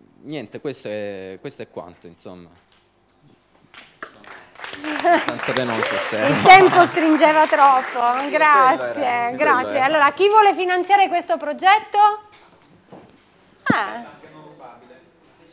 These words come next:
Speaker 2: Bene, allora i due progetti finanziati sono questo progetto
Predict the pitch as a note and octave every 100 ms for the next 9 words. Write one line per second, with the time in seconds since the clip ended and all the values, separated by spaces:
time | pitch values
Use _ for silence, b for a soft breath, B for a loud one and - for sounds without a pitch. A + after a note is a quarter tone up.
0 | _ F#4+ A4+ D#4+ A#3 A3+ A3+ B B -
1 | A4 G#4 C#4+ C4+ D#4+ E4+ G4 A#4 A4 D#4+
2 | F#4 E4 D#4 D#4+ D#4 D4 B3+ C4+ - G4
3 | G#4 D#4+ C4+ C4 C4 F4+ F#4 - C#4+ C4
4 | A#3+ B3 C4 D4 - F4+ G#4